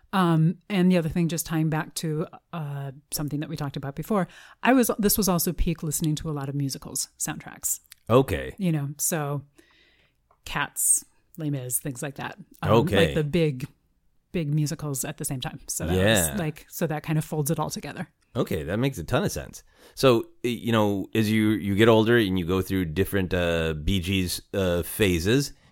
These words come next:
Speaker 2: any particular, uh, other explosion of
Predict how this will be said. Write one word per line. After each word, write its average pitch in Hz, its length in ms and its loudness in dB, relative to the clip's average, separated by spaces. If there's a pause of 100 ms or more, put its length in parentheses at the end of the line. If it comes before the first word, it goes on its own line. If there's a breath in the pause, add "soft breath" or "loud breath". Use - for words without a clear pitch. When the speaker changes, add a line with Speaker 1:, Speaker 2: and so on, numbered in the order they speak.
(140)
Speaker 2:
any 139 160 6
particular, 135 680 4 (540)
uh, 107 340 2 (300)
other 123 360 6
explosion 110 1120 2
of 104 440 0